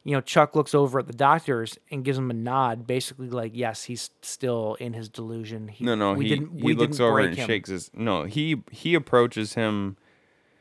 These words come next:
Speaker 2: not as Chuck or as, uh,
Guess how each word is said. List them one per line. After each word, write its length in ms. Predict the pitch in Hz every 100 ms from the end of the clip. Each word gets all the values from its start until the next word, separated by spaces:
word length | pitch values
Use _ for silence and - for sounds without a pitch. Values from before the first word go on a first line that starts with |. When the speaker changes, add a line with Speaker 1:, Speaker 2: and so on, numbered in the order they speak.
| _ _ _ _ _ _
Speaker 2:
not 520 | 120 120 127 123 123 -
as 480 | 120 113 113 92 -
Chuck 540 | - 135 110 - -
or 380 | - 120 117 101
as, 600 | 69 98 95 - 107 - -
uh, 460 | 95 95 71 71